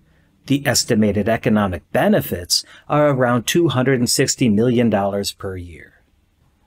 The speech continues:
The site's reservoir project has faced opposition from various stakeholders and groups.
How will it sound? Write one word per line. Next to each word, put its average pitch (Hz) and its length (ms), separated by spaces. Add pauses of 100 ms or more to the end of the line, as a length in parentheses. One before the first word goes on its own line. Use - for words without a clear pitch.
(140)
The - 100
site's 110 340
reservoir 131 480
project 120 560
has 147 400
faced 117 400
opposition 101 800 (200)
from 123 220
various 135 400
stakeholders 107 680
and 87 120
groups. - 560